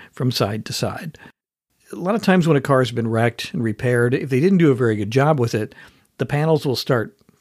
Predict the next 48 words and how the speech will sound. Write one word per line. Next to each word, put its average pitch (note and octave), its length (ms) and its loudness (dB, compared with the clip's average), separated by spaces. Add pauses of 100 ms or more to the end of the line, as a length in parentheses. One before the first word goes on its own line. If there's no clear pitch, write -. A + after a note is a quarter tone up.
(120)
close C#3+ 260 2
together C#3+ 380 4
at B2 80 -2
the - 40 -8
top D#3+ 440 -2
and C#3 120 0
then C#3 100 2
get C3+ 200 2
wider A2+ 320 0
at A2+ 80 -4
the - 60 -4
bottom, G2+ 480 -2
or C3+ 160 4
vice G#2+ 260 0
versa. - 380 -8 (680)
You D3 120 -6
wanna G3 140 4
make F3+ 120 4
sure E3+ 140 2
those C#3 120 2
panel B2+ 320 -2
gaps A2 300 -2
are G2+ 60 -8
straight. G2 320 -4
You A#2+ 80 -6
can D3 80 2
kinda D3+ 180 2
look C#3+ 220 4
at C3 80 4
it - 20 2
and A#2 100 0
go, G#2+ 220 2 (140)
"Okay, E3+ 320 0 (140)
this D#3+ 120 -6
car F#3 160 -2
looks F3 180 -2
like D3+ 120 2
a C3+ 40 4
straight A#2 300 0
car." - 260 -4 (260)
That D#3+ 120 2
doesn't G3+ 300 4
mean F#3 160 6
it E3 80 2
wasn't C#3 280 4
in G#2+ 120 0
an F#2 100 -6
accident. E3+ 560 -2